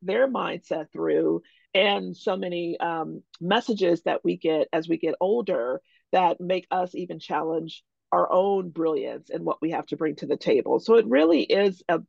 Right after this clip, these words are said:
a problem right now. And in conversations with people who are leading diversity and equity teams and organizations, they even admit that, you know, the, the area that they do the worst job in is around ageism,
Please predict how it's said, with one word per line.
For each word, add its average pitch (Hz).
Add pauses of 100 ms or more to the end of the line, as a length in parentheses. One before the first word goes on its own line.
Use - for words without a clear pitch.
a 165
problem 165
right 156
now. 151
And 156 (400)
in 190
conversations 196
with 175
people 180
who 180
are 196
leading 170
diversity 156 (500)
and 175
equity 170
teams 170
and 160
organizations, 170
they 208
even 226
admit 220
that, 170 (320)
you 220
know, 185
the, 185 (160)
the 180
area 196
that 180
they 185
do 190
the 185
worst 165
job 196
in 151
is 180
around 170
ageism, -